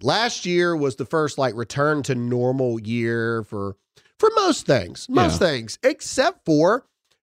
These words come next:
Speaker 1: federalized public transportation, okay? Even right before, uh, the State of the Union address, uh, Congress members no longer had to wear masks and all this other kind of stuff. And,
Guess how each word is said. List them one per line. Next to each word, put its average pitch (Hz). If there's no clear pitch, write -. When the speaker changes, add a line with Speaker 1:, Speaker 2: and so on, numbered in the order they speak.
Speaker 1:
federalized 262
public 180
transportation, 151
okay? 220
Even 320
right 196
before, 202
uh, 165
the 147
State 208
of 165
the 156
Union 285
address, 87
uh, 160
Congress 170
members 160
no 131
longer 151
had 143
to 143
wear 113
masks 147
and 117
all 143
this 139
other 139
kind 135
of 123
stuff. 131
And, 92